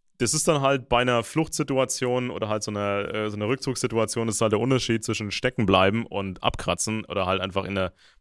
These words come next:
Pampe stecken. Ähm, Unterschied zwischen dem und halt einer erfolgreichen Evakuierung.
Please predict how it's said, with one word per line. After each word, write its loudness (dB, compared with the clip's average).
Pampe 2
stecken. -4
Ähm, 4
Unterschied 4
zwischen 0
dem 4
und 2
halt 4
einer 0
erfolgreichen 0
Evakuierung. 0